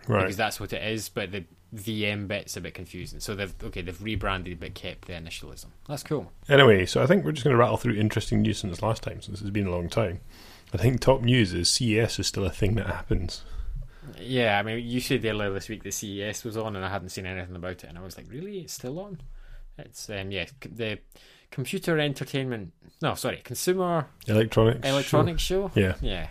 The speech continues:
Speaker 1: Yeah.
Speaker 2: Struggling with the initialisms today.
Speaker 1: So the first link you got here, an Area f-,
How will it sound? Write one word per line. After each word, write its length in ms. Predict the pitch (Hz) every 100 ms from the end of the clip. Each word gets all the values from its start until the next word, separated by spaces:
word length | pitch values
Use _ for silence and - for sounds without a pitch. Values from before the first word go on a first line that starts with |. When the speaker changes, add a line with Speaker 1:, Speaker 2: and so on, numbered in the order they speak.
| -
Speaker 1:
Yeah. 180 | 95 98
Speaker 2:
Struggling 480 | - - 127 123 110
with 140 | 104
the 60 | 98
initialisms 640 | 95 101 101 87 87 -
today. 260 | 82 71 - - -
Speaker 1:
So 140 | -
the 120 | 135
first 200 | 151 196
link 140 | 185 131
you 60 |
got 160 | 113 107
here, 320 | 104 101 92 - -
an 100 | 123
Area 520 | 135 127 123 113 - - - _ _ -
f-, 160 | -